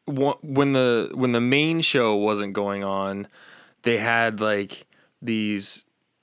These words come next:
profiles or, or bios of all, like, the superheroes and, like, the villains, a-, and it was really cool. I mean,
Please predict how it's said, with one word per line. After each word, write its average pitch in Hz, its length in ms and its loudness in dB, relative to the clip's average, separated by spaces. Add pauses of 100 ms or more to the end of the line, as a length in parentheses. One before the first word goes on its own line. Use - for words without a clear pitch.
profiles 104 1040 2
or, 117 260 -4
or - 180 -8
bios 117 600 2
of 101 120 -2
all, 107 360 2
like, 107 240 -4
the 104 60 -4
superheroes 127 720 0
and, 107 120 -2
like, 101 140 -4
the 104 100 -2
villains, 123 600 2
a-, - 240 -6
and 127 220 0
it 123 120 0
was 120 180 0
really 151 340 2
cool. 107 280 0
I 101 80 -2
mean, 107 640 -8